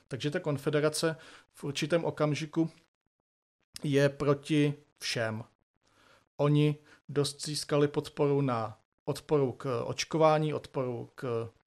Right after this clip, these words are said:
oni tomu říkali, eh, sanitární segregace. Eh, také se staví tak obojetně k podpoře Ukrajiny.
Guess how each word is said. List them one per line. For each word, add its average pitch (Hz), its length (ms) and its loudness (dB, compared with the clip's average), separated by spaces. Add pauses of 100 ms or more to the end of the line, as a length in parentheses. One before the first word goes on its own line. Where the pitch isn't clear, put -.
(240)
oni 120 160 -8
tomu 120 240 -10
říkali, 117 500 -8
eh, - 720 -12
sanitární 131 720 -4
segregace. 156 880 0
Eh, - 880 -8
také 143 380 2
se 143 180 2
staví - 800 -2
tak 143 200 0
obojetně 135 640 0
k 135 320 -4
podpoře 135 440 -4
Ukrajiny. 156 680 -2